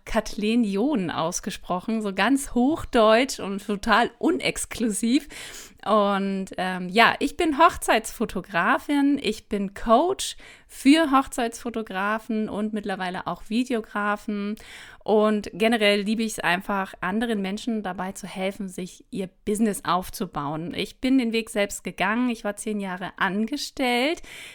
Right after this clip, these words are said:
in einer ganz, ganz festen Festanstellung. Also ich hatte sogar schon den Schein, ähm, den ich unterschreiben konnte, bis aufs,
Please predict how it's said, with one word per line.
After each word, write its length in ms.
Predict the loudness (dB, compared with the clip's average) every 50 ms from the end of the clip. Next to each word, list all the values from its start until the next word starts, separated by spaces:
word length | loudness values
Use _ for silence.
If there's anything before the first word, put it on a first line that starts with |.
| -12 -6
in 100 | 0 0
einer 220 | 2 2 0 -2
ganz, 580 | -6 -2 2 4 6 6 6 4 2 0 -8 -4
ganz 560 | 0 0 2 2 2 0 0 -2 -6 -12 -18 _ _ -20 -20 -20 -20 -20 -20 _ _ _ _ _ _
festen 800 | -8 -2 2 2 2 2 0 -4 -4 -2 -2 -2 -2 -4 -8 -12
Festanstellung. 1200 | -16 -14 -6 -4 -4 -4 -4 -6 -10 _ -8 -8 -6 -4 -6 -6 -4 -4 -6 -4 -6 -8 -6 -2
Also 260 | -2 -2 0 0 0
ich 180 | 0 0 0 -2
hatte 220 | 0 0 0 -2
sogar 320 | -2 -2 0 0 0 0 -2
schon 240 | -2 -4 -4 -2
den 160 | -2 -4 -4 -4
Schein, 800 | -6 -6 -6 -4 2 4 6 6 6 6 6 6 6 4 2 -2 -8 -18 _ _ _ _ _ _ _ _ -14 -14 -6 -2
ähm, 480 | 0 2 2 2 2 0 -2 -4 -4 -2
den 180 | -4 -4 -4
ich 120 | -6 -6 -6
unterschreiben 600 | -6 -6 -6 -6 -4 0 2 2 4 2 0 -4
konnte, 540 | 0 2 2 2 2 0 0 0 0 -2
bis 380 | -2 -2 -4 -4 -4 -4 -8 -6
aufs, 420 | -4 -4 -4 -4 -4 -6 -10 -14